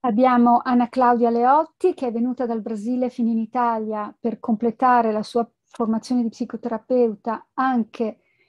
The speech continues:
con l'ecopsicologia. Ha completato anche una formazione per essere trainer della scuola e, ehm, è tutor del corso che viene tenuto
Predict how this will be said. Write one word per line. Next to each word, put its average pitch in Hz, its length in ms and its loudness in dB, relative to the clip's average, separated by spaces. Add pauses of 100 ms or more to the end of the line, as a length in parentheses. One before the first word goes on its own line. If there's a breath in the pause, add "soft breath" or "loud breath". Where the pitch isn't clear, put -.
(200)
con 269 220 4
l'ecopsicologia. 233 1200 0
Ha 247 140 -2
completato 247 500 -2
anche 254 160 0
una 233 140 0
formazione 233 640 -4
per 226 160 -6
essere 226 340 -8
trainer 262 640 0
della 208 240 -8
scuola 233 580 -4 (720 soft breath)
e, 359 400 0
ehm, 226 580 2 (140)
è 302 120 -2
tutor 277 360 2
del 302 180 -4
corso 220 460 -4
che 269 100 -4
viene 247 240 2
tenuto 262 760 -2